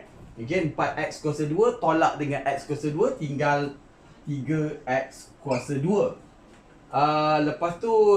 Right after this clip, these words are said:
dua belas tambah dua belas. Lepas tu tambah enam tambah enam. Sebab kita bawa ke kanan, eh. Dua-, dua belas, dua belas, dua puluh empat, ah, tiga puluh, tiga puluh enam. Jadi dapat tambah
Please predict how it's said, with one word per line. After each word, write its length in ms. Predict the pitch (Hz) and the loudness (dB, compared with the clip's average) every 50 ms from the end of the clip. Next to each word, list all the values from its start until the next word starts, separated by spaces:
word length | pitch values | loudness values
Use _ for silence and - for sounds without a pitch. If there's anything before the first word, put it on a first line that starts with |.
| - | 4
dua 320 | 156 147 156 175 175 165 156 | 2 2 2 2 2 2 2
belas 240 | 196 202 196 - - | 0 0 0 0 2
tambah 400 | 170 160 160 151 156 156 160 139 | 2 2 2 2 0 0 -2 -2
dua 240 | 135 143 143 135 | -2 0 0 0
belas. 640 | 127 113 117 117 123 139 - - - - - - - - - - | 0 -2 -2 0 0 2 0 0 -4 -10 -16 -20 -20 -20 -16 -8
Lepas 400 | - - - - - 151 - - | -4 -4 -4 -2 -4 -6 -4 -4
tu 240 | 208 220 214 - - - - - | -4 -4 -4 -6 -10 -14 -6 0
tambah 480 | 175 165 165 165 160 165 170 180 165 | 0 2 2 2 0 0 -2 -2 -2
enam 320 | 160 175 202 208 208 196 - | -2 0 0 0 0 0 0
tambah 320 | - 156 151 147 143 151 151 147 | 0 0 0 0 0 -2 0 0
enam. 320 | 156 156 139 127 117 107 | 2 2 0 0 -2 -6
Sebab 400 | - - 131 143 - - - - - - | -8 -4 -2 0 0 -2 -4 -12 -16 -10
kita 240 | - 131 151 139 | -6 -2 0 2
bawa 320 | 143 143 147 147 147 - - | 4 4 4 4 4 2 -2
ke 80 | 131 | -4
kanan, 240 | 135 160 139 131 131 | -4 -4 -2 0 0
eh. 160 | 151 170 - - 139 | 0 0 0 0 0
Dua-, 160 | 135 131 131 | 0 0 0
dua 160 | 127 139 139 | 0 0 0
belas, 180 | 139 147 160 156 - | 0 0 -2 0 0
dua 100 | 143 139 139 | 0 0 2
belas, 160 | 165 185 175 151 | 2 0 2 2
dua 100 | 139 - - | 0 -2 0
puluh 240 | 135 135 135 135 135 | -2 -2 0 -2 -2
empat, 400 | - 190 202 247 - - - - - - - - - - - - - | 2 2 2 2 2 -2 -10 -16 -20 -20 -20 -20 -20 -20 -20 -12 -8
ah, 160 | 127 127 131 | -6 -4 -4
tiga 320 | 131 - 143 139 131 151 156 | -4 -4 -4 -4 -2 -2 0
puluh, 240 | - 185 196 196 - | 2 2 2 2 2
tiga 240 | 151 127 139 135 | -2 -4 -4 -4
puluh 160 | - - - 135 | -4 -6 -6 -4
enam. 320 | 131 127 120 107 107 104 | -2 -2 -2 -2 -4 -6
Jadi 240 | 117 117 127 131 123 | -6 -6 -6 -6 -4
dapat 560 | 135 127 127 - - - 202 208 - - - | -2 -4 -4 -4 -2 -2 -2 -2 -2 -6 -8
tambah 480 | - 131 127 127 123 123 135 135 135 | -6 -4 -2 -2 -2 -2 -2 -4 -6